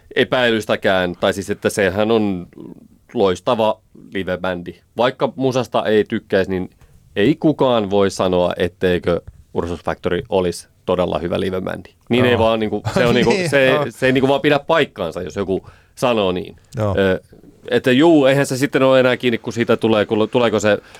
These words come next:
Speaker 1: biisi tai kaksi, jotka tämmöisiä koivusipilöitä sillä tavalla miellyttää, että ne, että ne kokee, että sitä voi laittaa radioon soimaan sille enemmänkin. Että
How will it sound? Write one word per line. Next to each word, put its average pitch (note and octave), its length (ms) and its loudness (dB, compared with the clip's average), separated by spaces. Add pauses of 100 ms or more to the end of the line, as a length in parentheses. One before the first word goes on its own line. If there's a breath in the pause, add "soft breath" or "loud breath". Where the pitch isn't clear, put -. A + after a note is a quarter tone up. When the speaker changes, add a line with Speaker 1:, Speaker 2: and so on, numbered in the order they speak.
(180 loud breath)
Speaker 1:
biisi A2 200 4
tai G2+ 140 4
kaksi, G2+ 200 -2
jotka G2 140 -8
tämmöisiä F#2+ 320 0
koivusipilöitä G#2 1500 0
sillä A#2+ 240 0
tavalla F#2+ 360 0
miellyttää, F#2 460 -2
että G2 180 -2
ne, F#2+ 180 0 (140)
että G2 240 -4
ne F#2 80 -2
kokee, F#2 280 -2
että F2+ 160 -8
sitä F#2+ 200 -6
voi G2 100 -2
laittaa F#2+ 260 -4
radioon G2 320 0
soimaan F#2 300 -2
sille F#2+ 200 -2
enemmänkin. F2+ 440 -2
Että - 160 -14